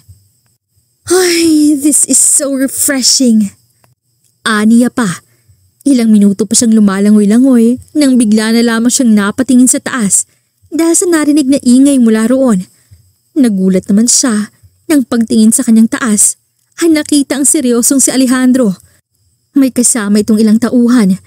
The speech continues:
na agad nag-alisan nang may binulong si Alejandro sa mga ito. "What are you doing here?" Baritonong tanong ni Aled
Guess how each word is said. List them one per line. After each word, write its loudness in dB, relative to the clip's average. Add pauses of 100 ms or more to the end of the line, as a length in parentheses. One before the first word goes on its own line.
(260)
na 0
agad 0
nag-alisan 0
nang 0
may 2
binulong 2
si -2
Alejandro -2
sa -2
mga -2
ito. -2 (960)
"What 0
are 2
you 2
doing 2
here?" -2 (1040)
Baritonong 0
tanong 2
ni -2
Aled -2